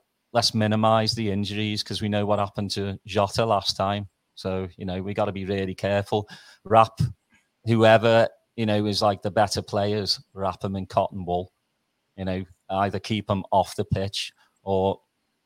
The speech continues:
you know, go one two up and take 'em off as soon as possible. But, yeah, I'd like a-, another win. I mean, I can't stand Milan. Let's beat 'em.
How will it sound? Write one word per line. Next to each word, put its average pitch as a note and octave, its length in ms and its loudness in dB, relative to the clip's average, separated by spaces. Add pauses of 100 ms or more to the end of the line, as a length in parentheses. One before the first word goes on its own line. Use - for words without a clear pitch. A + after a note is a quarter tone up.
(420)
you A2 80 0
know, G2+ 200 0 (140)
go A#2 180 2
one A#2 280 4
two A2 260 0
up A2 160 2
and G2 100 -6
take G2 280 -6
'em F#2+ 80 -6
off F#2+ 320 -4
as G2 100 -4
soon G2 240 -2
as G2 100 -6
possible. F#2+ 520 -6
But, F2 200 -4 (340)
yeah, C#3 140 8
I'd D3 60 8
like E3+ 220 4
a-, E3 180 -2
another B2+ 380 2
win. G2+ 320 0
I A#2 60 -6
mean, A2+ 200 -2
I - 80 0
can't A#2+ 300 2
stand G2+ 320 2
Milan. A2 340 0 (760)
Let's A2+ 140 -4
beat G2+ 340 -4
'em. A#2+ 160 -2